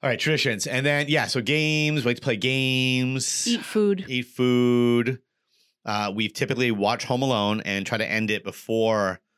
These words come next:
Speaker 2: New Year's. Before
Speaker 1: midnight.
Speaker 2: midnight. Mm-hmm.
Speaker 1: And then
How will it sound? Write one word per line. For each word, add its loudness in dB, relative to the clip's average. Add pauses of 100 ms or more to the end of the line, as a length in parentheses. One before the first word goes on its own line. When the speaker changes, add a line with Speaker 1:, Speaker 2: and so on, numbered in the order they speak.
Speaker 2:
New -4
Year's. -8
Before -10
Speaker 1:
midnight. 0
Speaker 2:
midnight. -8
Mm-hmm. -8
Speaker 1:
And 0
then -2